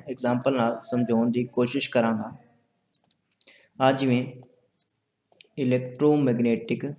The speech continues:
ਰੇਡੀਏਸ਼ਨ ਦਾ ਬਾਕਸ ਹੈਗਾ, ਜਿਸ ਵਿੱਚ ਕਾਫੀ ਤਰ੍ਹਾਂ ਦੀਆਂ ਤਰੰਗਾਂ ਨੇ, ਕਾਫੀ ਤਰ੍ਹਾਂ ਦੀਆਂ ਜਿਹੜੀਆਂ ਤਰੰਗਾਂ ਨੇ, ਜਾਂ ਫਿਰ ਆਪਾਂ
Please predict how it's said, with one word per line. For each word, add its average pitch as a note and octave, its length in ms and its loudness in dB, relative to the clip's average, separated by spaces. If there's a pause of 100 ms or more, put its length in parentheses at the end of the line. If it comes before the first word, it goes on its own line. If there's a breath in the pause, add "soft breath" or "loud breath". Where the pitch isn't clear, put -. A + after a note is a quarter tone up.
(120)
ਰੇਡੀਏਸ਼ਨ A#2+ 680 0
ਦਾ A#2 160 -4 (140)
ਬਾਕਸ A#2 380 -2
ਹੈਗਾ, A2+ 240 -2 (1500 soft breath)
ਜਿਸ C#3 220 -2
ਵਿੱਚ C3+ 160 -2 (100)
ਕਾਫੀ C3+ 340 4
ਤਰ੍ਹਾਂ C3 240 2
ਦੀਆਂ A#2 260 0 (240)
ਤਰੰਗਾਂ A#2+ 360 0
ਨੇ, A2 100 -6 (2750)
ਕਾਫੀ B2 340 0
ਤਰ੍ਹਾਂ B2+ 260 0
ਦੀਆਂ A#2 200 0
ਜਿਹੜੀਆਂ A2+ 320 -2 (120)
ਤਰੰਗਾਂ A#2+ 360 0
ਨੇ, A2+ 180 -2 (600 soft breath)
ਜਾਂ B2 140 4
ਫਿਰ C#3 200 0 (540)
ਆਪਾਂ C#3 320 -2